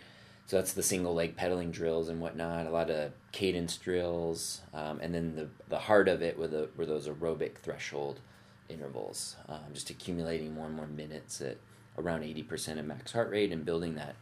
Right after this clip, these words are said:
solid aerobic foundation, um, in November and December. Um, and then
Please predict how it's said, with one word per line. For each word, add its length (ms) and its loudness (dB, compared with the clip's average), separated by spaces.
solid 420 -2
aerobic 440 -4
foundation, 600 -8
um, 260 -2
in 100 -2
November 380 2
and 100 0
December. 540 2
Um, 460 2
and 160 2
then 340 0